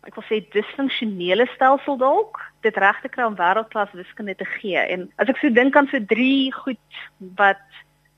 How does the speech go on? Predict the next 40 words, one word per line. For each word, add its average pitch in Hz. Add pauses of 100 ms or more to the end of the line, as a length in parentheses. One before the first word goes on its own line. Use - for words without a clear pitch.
die 220
verskil 285
maak, 202
dan 190
is 196
die -
eerste 269
ding, 196 (280)
wiskundeonderwysers, 226
'n -
goeie 302
wiskundeonderwyser 202
het 180
'n 190
reputasie 208
dat 185
jy 180 (440)
nie 269
'n 214 (180)
oomblik 269
van 220
hulle 208
wiskunde 190
tyd 175
kan 170
afvat -
nie. 165
Hulle 185
laat 208
nie 269
kinders 247 (100)
vroeg 262
uit 233
die 233
klas -
uitgaan 202
nie. 190
Hulle 185
laat 196
nie 220